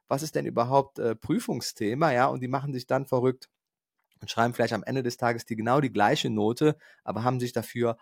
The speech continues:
acht Monate mega gestresst und, äh, der eine hat sich vielleicht nur einen Tag vorher mega gestresst und am Ende kommt das Gleiche bei rum. Ja, das sind so bei, bei solchen Themen.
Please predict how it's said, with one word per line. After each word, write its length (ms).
acht 300
Monate 580
mega 400
gestresst 720
und, 320
äh, 220
der 180
eine 460
hat 180
sich 120
vielleicht 280
nur 120
einen 220
Tag 180
vorher 380
mega 540
gestresst 600
und 200
am 120
Ende 380
kommt 220
das 120
Gleiche 300
bei 100
rum. 280
Ja, 240
das 100
sind 160
so 140
bei, 280
bei 140
solchen 400
Themen. 320